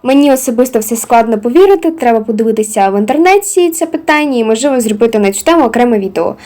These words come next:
Але що я вам точно можу сказати, це те, що косметологія небезпечна не тільки равликам, які від цього дуже сильно стресують,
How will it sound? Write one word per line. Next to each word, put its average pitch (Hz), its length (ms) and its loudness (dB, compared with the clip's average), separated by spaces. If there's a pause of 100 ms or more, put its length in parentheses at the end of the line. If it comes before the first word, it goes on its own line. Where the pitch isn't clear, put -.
(240)
Але 254 200 4
що - 160 -2
я 330 60 6
вам 302 240 2
точно 427 320 2
можу 285 240 0
сказати, 262 680 -2
це - 160 -8
те, 311 220 2
що 269 440 0 (520)
косметологія 311 760 2
небезпечна 269 760 -2
не 226 140 -2
тільки 427 400 0
равликам, 208 520 2
які 208 220 -2
від 208 180 -4
цього 214 240 0
дуже 208 300 0
сильно 196 320 -2
стресують, 214 800 -2